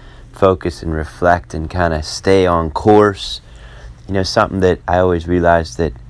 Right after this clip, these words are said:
we all need is, um, daily reminders, right? Um, we're in this world, but we're not of this world. You know, we kinda think, like, you know, seventy, eighty, ninety, hundred years is a long time, but really, in all honesty, it's a,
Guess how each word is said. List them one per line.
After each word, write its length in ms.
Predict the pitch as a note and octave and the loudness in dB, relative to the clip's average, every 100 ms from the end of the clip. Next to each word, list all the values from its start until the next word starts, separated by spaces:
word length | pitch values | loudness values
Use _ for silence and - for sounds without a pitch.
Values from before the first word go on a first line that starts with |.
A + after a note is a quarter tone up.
| - - - - - | -20 -20 -18 -18 -6
we 160 | F2 F2 | 0 2
all 180 | F2 | 2
need 320 | F2 F2+ F2+ E2+ | 0 0 0 0
is, 220 | D#2+ D#2+ | -4 -4
um, 400 | D#2 C#2+ C#2+ C#2 - - - - - | -4 -4 -6 -10 -14 -20 -20 -18 -6
daily 340 | - F#2 F2 E2 | 0 2 2 0
reminders, 680 | D#2+ D#2 D#2 E2 D#2+ D2+ D2+ | -2 0 0 0 -4 -6 -4
right? 340 | D#2+ D#2+ F2+ - - | -2 -2 -4 -10 -14
Um, 280 | D#2+ D#2+ D#2 | -10 -8 -2
we're 180 | F2 F2+ | 2 2
in 120 | G2+ | 2
this 220 | F#2+ - | 0 -2
world, 400 | D#2+ F2+ F#2 G2+ - - - - - - - | 0 4 4 0 -4 -16 -18 -16 -18 -18 -14
but 120 | - F2+ | -4 0
we're 100 | F#2 | 2
not 220 | F2+ E2+ | 4 6
of 180 | B2+ G2 | 4 2
this 240 | D#2+ - | -8 -6
world. 380 | D#2 G1+ G1+ - - - - - - | -6 -4 -4 -8 -16 -20 -20 -20 -8
You 60 | |
know, 140 | E2+ D#2+ | -4 0
we 100 | F#2 | -2
kinda 300 | - F#2+ F2 | 0 0 0
think, 360 | - F2 D#2+ | -2 -4 -4
like, 600 | E2 D#2+ D2 - - - D#2+ | -2 -2 -2 -12 -18 -12 -8
you 60 | |
know, 340 | D#2+ D2+ D2+ D2+ - - - - - | -6 -4 -6 -8 -14 -20 -20 -20 -10
seventy, 520 | - F2+ F2 F2 F2 | 0 2 2 -2 0
eighty, 340 | E2+ E2 E2 | 0 0 -2
ninety, 440 | D#2 D#2 D#2+ D#2 D#2+ | -2 -2 -2 0 -4
hundred 340 | E2 F2+ E2 | -2 -2 0
years 300 | D2 D#2+ D#2 | -2 -2 -2
is 160 | D#2 D#2+ | -4 -2
a 60 | |
long 360 | D#2 E2+ F2+ E2+ | 0 2 2 0
time, 460 | - F2+ F2 D#2+ D#2 | -4 0 2 0 -2
but 180 | D2 - - - - - - - | -4 -6 -20 -20 -20 -20 -16 2
really, 260 | A2 G#2+ | 4 4
in 120 | G2 F2+ | 4 4
all 180 | F2 | 2
honesty, 560 | D#2+ E2+ F#2 F2 - G#2+ | 0 -2 -2 -6 -2 0
it's 160 | F#2+ | 0
a, 100 | - | -6